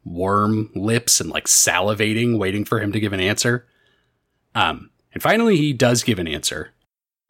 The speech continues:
Um, but he says, "If you were your brother,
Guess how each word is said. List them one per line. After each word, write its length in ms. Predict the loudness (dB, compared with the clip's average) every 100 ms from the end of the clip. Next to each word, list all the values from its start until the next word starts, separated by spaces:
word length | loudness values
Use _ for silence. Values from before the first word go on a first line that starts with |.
| -6
Um, 340 | -4 -4 -12 _ _
but 120 | -6 -2
he 120 | 0
says, 480 | 2 2 2 -2 -6 _ _ _ _ _
"If 220 | -2 -2
you 260 | 0 2 4
were 320 | 2 2 2
your 200 | 4 2
brother, 640 | 2 2 2 0 -6 -10